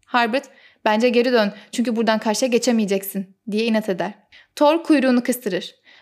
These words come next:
"Bari bana oraya karadan nasıl gideceğimi tarif et." der. Harbert, "Bu reddetmeyeceğim kadar küçük bir istek. Peki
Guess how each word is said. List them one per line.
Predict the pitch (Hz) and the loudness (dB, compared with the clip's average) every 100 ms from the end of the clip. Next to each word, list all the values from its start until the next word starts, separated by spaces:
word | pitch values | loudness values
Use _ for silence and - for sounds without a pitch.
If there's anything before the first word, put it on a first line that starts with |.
| - | -14
"Bari | 240 254 302 320 | -2 2 4 4
bana | 311 320 | 2 2
oraya | 311 330 370 | 2 2 0
karadan | 294 277 277 339 | 2 4 4 2
nasıl | 330 254 | 0 -2
gideceğimi | 226 214 208 202 | -4 -2 -2 -2
tarif | 220 196 190 | -4 -4 -4
et." | 202 - - | -8 -10 -4
der. | 180 220 - _ _ - - - | -2 -4 -12 _ _ -20 -20 -4
Harbert, | 285 285 247 285 - _ _ _ _ | 0 0 0 -6 -12 _ _ _ _
"Bu | 311 | 2
reddetmeyeceğim | 311 262 311 294 262 233 226 | 4 4 2 2 2 2 0
kadar | 240 254 269 | 0 0 -2
küçük | 254 262 | -6 -6
bir | 208 | -6
istek. | 202 - 190 - _ | -6 -6 -8 -10 _
Peki | 269 233 202 202 | -2 0 -6 -8